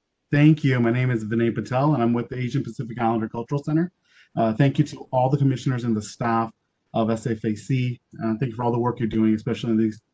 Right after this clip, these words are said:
difficult times. Um, I'd like to raise concerns that, um, all the money awarded during the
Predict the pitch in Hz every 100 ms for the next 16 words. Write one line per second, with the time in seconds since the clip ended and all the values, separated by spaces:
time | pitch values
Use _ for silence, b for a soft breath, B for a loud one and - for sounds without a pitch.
0 | _ 143 143 143 139 135 127 117 117 _
1 | _ _ _ 123 127 139 151 185 180 175
2 | 170 185 - - - 180 190 180 156 131
3 | - _ _ _ - 123 120 113 - -
4 | 147 170 185 160 151 143 127 127 123 110
5 | - - 123 123 113 113